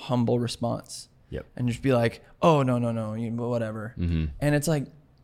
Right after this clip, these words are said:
Speaker 1: you don't have to do that. You can just say, "Thank you." Like, "Thank you.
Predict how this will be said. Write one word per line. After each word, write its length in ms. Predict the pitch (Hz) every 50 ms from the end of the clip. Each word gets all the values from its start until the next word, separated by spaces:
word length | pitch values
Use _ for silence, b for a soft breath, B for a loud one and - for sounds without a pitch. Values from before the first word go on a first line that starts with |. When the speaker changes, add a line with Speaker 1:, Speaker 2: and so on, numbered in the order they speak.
| _
Speaker 1:
you 120 | - 151 160
don't 200 | 269 440 508 -
have 280 | - - 160 190 - -
to 80 | - 147
do 300 | 123 120 - 123 139 214
that. 300 | 175 208 - - 50 - -
You 100 | 131 -
can 140 | - 339 370
just 120 | - -
say, 120 | - 285 254
"Thank 340 | - - 123 165 208 -
you." 240 | - 139 135 135 170 165
Like, 280 | 120 120 - - - -
"Thank 240 | - 156 269 269 -
you. 180 | 113 - -